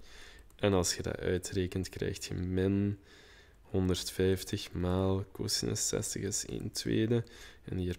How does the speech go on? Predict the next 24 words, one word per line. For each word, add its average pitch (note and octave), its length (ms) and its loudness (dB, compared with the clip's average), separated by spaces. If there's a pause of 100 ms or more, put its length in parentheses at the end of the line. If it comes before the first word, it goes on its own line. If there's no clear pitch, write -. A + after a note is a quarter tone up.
plus F#2+ 300 2
honderdvijftig F#2+ 840 -2
maal F#2+ 420 2 (560)
sinus G2 480 4
zestig F2+ 340 2
is - 180 -2
wortel - 400 -4 (160)
drie G2+ 380 6
over A2+ 260 2
twee. A2 340 2 (1500)
En G#2 360 8
uitgerekend G2 800 2
wordt G2+ 280 -2
dat G2 140 0
min F#2+ 440 0
vijfenzeventig - 1080 -2
Tesla G2 420 0
in F#2 120 -2
de - 200 0
x-richting. A2+ 680 0 (640)
En A#2 140 8
dan G#2+ 220 8
vijfenzeventig G2+ 880 4
maal G2 380 2